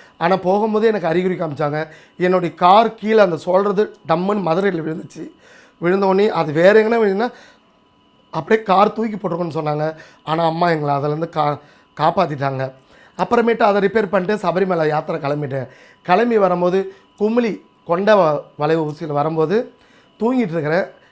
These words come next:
என்னுடைய காரில் மைனா படம் ஓடிக்கிட்டு இருந்துச்சு. திடீர்னு ஒரு அமானுஷமான குரல், "மகனே,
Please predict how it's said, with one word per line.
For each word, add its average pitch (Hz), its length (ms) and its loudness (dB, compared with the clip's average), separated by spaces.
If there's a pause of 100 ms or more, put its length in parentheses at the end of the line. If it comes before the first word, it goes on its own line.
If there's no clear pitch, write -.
என்னுடைய 180 420 -2
காரில் 190 380 2
மைனா 190 300 -2 (140)
படம் 175 260 0
ஓடிக்கிட்டு 143 280 -4
இருந்துச்சு. 139 300 -12 (1080)
திடீர்னு 262 440 4
ஒரு 202 140 4
அமானுஷமான 240 580 0 (100)
குரல், 214 240 4 (1000)
"மகனே, 214 300 2